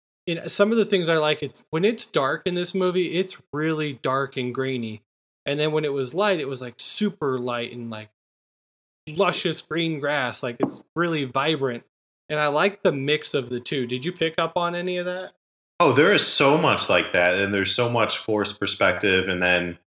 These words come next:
Speaker 2: subtle perspective and development from outside sources beyond just the characters themselves. Like, yes, there's a reason why I love this movie, and I, I'm totally glad that we're talking about that.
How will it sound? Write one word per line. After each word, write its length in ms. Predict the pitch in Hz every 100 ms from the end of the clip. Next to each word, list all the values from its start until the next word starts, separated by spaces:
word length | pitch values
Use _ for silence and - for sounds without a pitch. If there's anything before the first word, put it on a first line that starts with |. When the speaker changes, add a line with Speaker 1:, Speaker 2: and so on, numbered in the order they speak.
| -
Speaker 2:
subtle 360 | - - 110 95
perspective 800 | - 98 101 92 - 92 90 92
and 440 | 95 90 85 82 _ _ _ _ _ _ _ -
development 640 | 104 113 113 107 107 101
from 560 | - 123 110 104 95 92 _ _ -
outside 420 | 113 110 113 104
sources 440 | 110 104 113 98 95
beyond 380 | 110 107 104
just 160 | 104 101
the 80 | 98
characters 420 | - 104 - 90
themselves. 400 | 92 - 110 -
Like, 140 | 90
yes, 180 | 117 98 -
there's 160 | 101
a 80 | 107
reason 320 | 110 120 107
why 220 | 98 95 90
I 60 |
love 180 | 90 90
this 180 | 87 -
movie, 320 | 101 87 82
and 80 | 85
I, 80 | 80
I'm 200 | 87 87
totally 340 | 98 90 90
glad 220 | 92 90
that 100 | 87
we're 80 | 82
talking 320 | 98 98 87
about 240 | 82 76 -
that. 240 | 78